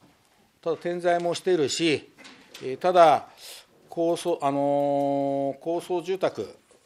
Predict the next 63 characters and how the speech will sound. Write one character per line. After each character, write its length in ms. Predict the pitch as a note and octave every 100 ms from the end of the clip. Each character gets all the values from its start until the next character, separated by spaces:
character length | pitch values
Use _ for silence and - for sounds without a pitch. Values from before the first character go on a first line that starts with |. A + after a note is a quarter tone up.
| B2+
に 140 | C3
つ 60 | B2
い 0 |
て 80 | C#3+
の 100 | B2
エ 80 | B2+
レ 100 | D3+
ベ 120 | F3+
ー 40 |
タ 100 | F3+
ー 20 |
の 80 | C3
あ 60 | C3+
る 80 | D#3
と 100 | D3
こ 80 |
ろ 40 | B2
は 40 |
や 60 | A2
は 120 | C3+
り 60 | A#2+
人 200 | A2+ A#2
気 140 | -
が 140 | A#2 B2+
あ 40 |
っ 60 | C3 -
て、 320 | A#2 A2 G2+ _ _ _ _ -
え 1200 | G#2+ G#2+ G#2+ G#2+ G#2+ A2 G#2+ G#2+ G#2+ G#2+ G#2+ G#2
ー、 20 |
そ 100 | -
う 20 |
い 20 | B2
う 40 |
状 100 | A#2
況 160 | A#2 B2+
に 80 |
な 140 | B2+ C#3+
っ 60 |
て 60 | D3
い 60 | A#2+
る 80 |
と 80 | A2
い 20 |
う 20 | G2+
こ 60 |
と 80 | F#2+
で 60 | G2+
資 120 | C3
料 120 | C3+
で 80 | A2
も 160 | G2
い 40 | G#2
た 140 | B2
だ 100 | A#2+
い 60 | A2+
て 120 | -
い 20 |
ま 140 | A2+ A#2+
す 100 | -
け 120 | F#2
れ 80 | F2
ど 100 | F#2
も、 340 | G#2 G#2+ F#2+